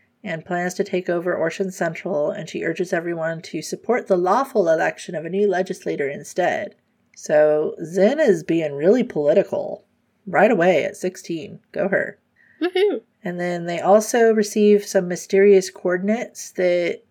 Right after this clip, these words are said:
Speaker 1: seem to lead to the lab where the remnants came from. And they decide, "Okay, we'll go to the lab.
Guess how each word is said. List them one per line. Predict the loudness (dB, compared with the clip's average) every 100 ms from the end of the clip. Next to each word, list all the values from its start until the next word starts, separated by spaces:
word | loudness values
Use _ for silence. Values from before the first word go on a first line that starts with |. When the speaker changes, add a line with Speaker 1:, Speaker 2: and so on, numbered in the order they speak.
| _ -12
Speaker 1:
seem | -2 -2
to | 0 -2
lead | 2 2 0
to | -4
the | -2 2
lab | 2 4 2 0
where | -2 -4
the | -2
remnants | -2 -2 -10 -12
came | -14 -14 -12
from. | -12 -12 -14 -18 -20 _ _ _ _
And | -12
they | -10
decide, | -8 0 2 4
"Okay, | 2 2 2 4 2
we'll | 4 4
go | 6 4
to | 4 0
the |
lab. | 0 0 0 -2 -6 -10